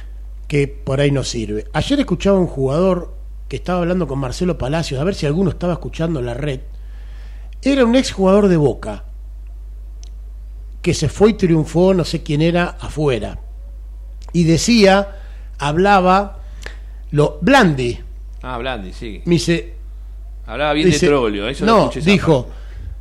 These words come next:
Speaker 1: "A vos, Blandi, el otro Boselli, ¿qué más les vino Palermo?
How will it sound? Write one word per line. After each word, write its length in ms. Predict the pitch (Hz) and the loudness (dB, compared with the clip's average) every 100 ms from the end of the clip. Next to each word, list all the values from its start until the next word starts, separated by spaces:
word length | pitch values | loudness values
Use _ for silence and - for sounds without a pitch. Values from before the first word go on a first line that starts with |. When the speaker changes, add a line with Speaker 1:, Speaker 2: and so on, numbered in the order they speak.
| - - - | -14 -14 -4
Speaker 1:
"A 120 | 143 | 0
vos, 440 | 156 180 131 - - - - - - - - - | 6 6 6 0 -10 -14 -14 -14 -14 -14 -14 -10
Blandi, 600 | 127 139 139 110 101 98 - - - - - - - - - - - - | -4 -2 -2 -4 -6 -8 -8 -10 -12 -14 -14 -14 -14 -14 -14 -14 -12 -8
el 220 | 127 127 | -6 -4
otro 440 | 131 - 113 117 120 | -4 -4 -6 -6 -6
Boselli, 640 | 117 - 123 110 101 - - - - - - - - | -6 -4 -2 -2 -4 -8 -14 -14 -14 -14 -12 -12 -8
¿qué 180 | - 190 | 0 2
más 200 | 185 202 | 2 0
les 220 | 196 123 | 0 0
vino 320 | 123 190 180 | 2 0 0
Palermo? 600 | 123 135 233 226 107 95 | -2 -6 -6 -8 -10 -10